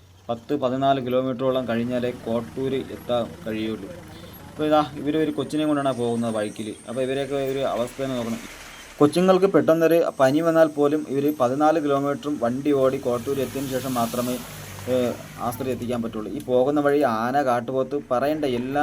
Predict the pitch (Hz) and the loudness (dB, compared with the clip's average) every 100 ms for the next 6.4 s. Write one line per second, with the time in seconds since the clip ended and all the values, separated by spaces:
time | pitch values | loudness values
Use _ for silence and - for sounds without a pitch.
0 | 151 127 127 127 131 - 120 117 101 101 | 2 0 -2 -2 -4 -4 -4 -4 -6 -10
1 | - - - - - 147 160 147 117 147 | -14 -18 -20 -18 -10 -2 0 0 0 0
2 | 151 151 156 143 139 123 127 127 131 131 | 0 0 -2 -2 -2 -2 0 0 -2 -8
3 | - 113 147 147 135 151 127 113 131 147 | -8 -6 -2 0 0 -2 -2 -2 0 0
4 | 127 123 143 127 127 131 120 120 123 131 | 2 2 -2 -4 -6 -4 -2 -2 -6 -6
5 | - 117 131 139 123 117 - - - 123 | -6 -6 -6 -6 -4 -4 -4 -8 -4 -4
6 | 117 - 107 | -4 -6 -8